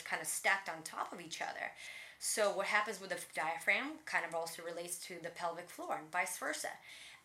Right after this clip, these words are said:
As we inhale, the diaphragm lowers, it contracts, it goes down. The pelvic floor relaxes, it opens. As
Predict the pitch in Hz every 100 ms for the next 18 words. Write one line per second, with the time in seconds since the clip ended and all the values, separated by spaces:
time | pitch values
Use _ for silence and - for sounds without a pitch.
0 | 175 185 180 196 170 - - 320 392 -
1 | 160 151 - - _ 185 180 180 180 180
2 | - 180 175 170 - _ 180 175 175 185
3 | 190 - 175 - 170 160 156 160 151 -
4 | 180 180 - 165 208 - 175 156 262 -
5 | 175 - - 151 - - 170 156 156 170
6 | - - - 302 226 - - 254 254 254
7 | 254 247 - - - - - - - -
8 | 190 208 285 -